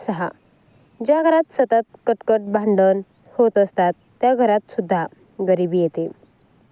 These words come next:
नंबर सात, ज्या घरात दिवसभरात एकदा पण झाडले जात नाही, कचरा काढला जात नाही, त्या घरात गरिबी ही येतेच येते. नंबर आठ, ज्या घरात गुरुवारी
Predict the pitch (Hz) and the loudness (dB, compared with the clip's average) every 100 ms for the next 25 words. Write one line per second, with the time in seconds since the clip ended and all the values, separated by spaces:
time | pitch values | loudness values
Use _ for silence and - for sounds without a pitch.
0 | _ _ - 185 165 175 _ _ - 185 | _ _ -6 -4 -4 -6 _ _ -4 -4
1 | - _ _ _ _ _ _ _ _ _ | -6 _ _ _ _ _ _ _ _ _
2 | _ _ 190 196 196 202 185 170 - _ | _ _ -4 0 0 0 0 -2 -6 _
3 | _ _ - 233 277 277 269 262 - 214 | _ _ 0 4 4 4 2 2 0 0
4 | 196 220 - 233 247 226 190 190 208 196 | 0 -2 0 0 0 -2 -2 0 0 0
5 | 175 185 160 170 _ _ _ _ 202 196 | -2 -6 -6 -8 _ _ _ _ -4 -2
6 | 202 214 - 180 175 233 233 220 214 196 | -2 -2 -2 -4 0 0 2 0 0 -2
7 | 180 - _ _ _ _ _ _ _ 220 | -4 -8 _ _ _ _ _ _ _ 0
8 | 240 226 202 _ 214 196 196 190 190 208 | 2 2 0 _ -6 -2 0 0 0 -2
9 | - 190 185 214 208 175 - 165 - - | -2 -4 0 -2 0 -4 -4 -8 -8 -20
10 | _ _ _ _ _ _ - 190 180 175 | _ _ _ _ _ _ -6 -2 0 -2
11 | - _ 180 165 - - _ _ _ _ | -4 _ -4 -4 -6 -18 _ _ _ _
12 | _ _ _ - 214 233 247 233 233 220 | _ _ _ -8 0 0 2 2 2 0
13 | 214 208 196 196 | 0 2 2 0